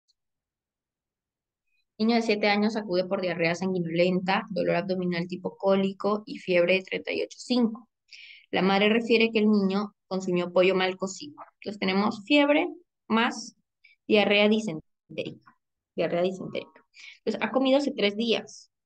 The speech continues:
¿Ok? Hace tres días. ¿Y cuántos años tiene? Tiene siete años. Es un paciente ya mayor, de dos a cinco años. Probablemente, ¿cuál es el causante?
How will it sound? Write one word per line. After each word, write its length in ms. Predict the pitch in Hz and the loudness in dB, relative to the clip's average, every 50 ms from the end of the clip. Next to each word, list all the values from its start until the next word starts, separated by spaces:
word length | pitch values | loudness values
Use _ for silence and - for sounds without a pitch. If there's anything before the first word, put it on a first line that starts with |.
| _ _ _ _ _ _ _ _ _ _ _ | _ _ _ _ _ _ _ _ _ _ _
¿Ok? 160 | 185 - - 185 202 - - | -14 -8 -8 -8 -8 -6 -8
Hace 180 | 190 - 190 | -6 -6 -6
tres 220 | 185 202 190 185 208 | -6 -4 -4 -4 -4
días. 220 | - - - - - | -6 -8 -8 -10 -12
¿Y 80 | - | -6
cuántos 260 | - 226 226 220 226 | -2 -2 -2 0 -2
años 180 | 254 247 247 - | -4 -4 -4 -2
tiene? 200 | - 226 226 233 | -2 -2 -2 -2
Tiene 200 | 233 208 196 202 | -2 -4 -4 -4
siete 380 | - - - 165 147 - - - | -6 -6 -6 -6 -4 -4 -8 -10
años. 500 | - - - _ _ - - - - _ _ _ - - - - _ _ _ _ _ _ | -10 -12 -20 _ _ -20 -20 -20 -20 _ _ _ -20 -20 -20 -20 _ _ _ _ _ _
Es 120 | - 208 214 | -8 -2 0
un 100 | 208 208 | 0 0
paciente 460 | 202 202 - 190 180 180 180 180 180 | 0 0 -2 -2 -4 -2 -2 -4 -2
ya 360 | 180 175 170 170 170 170 175 _ | -2 -2 -2 -2 -4 -6 -10 _
mayor, 960 | - 175 165 165 165 160 160 165 170 170 170 170 175 175 175 180 185 185 185 - - _ _ _ _ _ _ | -10 -8 -6 -6 -6 -8 -6 -4 -2 2 4 4 4 6 4 4 2 0 -2 -8 -14 _ _ _ _ _ _
de 140 | 160 156 156 | -6 -4 -4
dos 200 | 156 160 160 160 | -4 -4 -6 -8
a 40 | |
cinco 400 | - - 170 165 170 170 - 180 | -10 -8 -8 -8 -8 -4 -2 -2
años. 580 | 180 180 180 180 180 175 180 202 220 - - - _ _ _ _ _ | 0 0 0 0 -2 -2 -4 -8 -8 -10 -14 -20 _ _ _ _ _
Probablemente, 540 | 160 156 151 151 156 165 165 160 165 170 - | -4 -4 -2 -2 -2 -2 -4 -4 -4 -6 -4
¿cuál 220 | - 165 160 165 | -4 -4 -4 -4
es 80 | 175 - | -6 -8
el 120 | - - | -8 -8
causante? 640 | - 165 175 170 - 170 170 170 170 - - - - | -8 -8 -8 -6 -6 -4 -4 -4 -4 -4 -6 -6 -8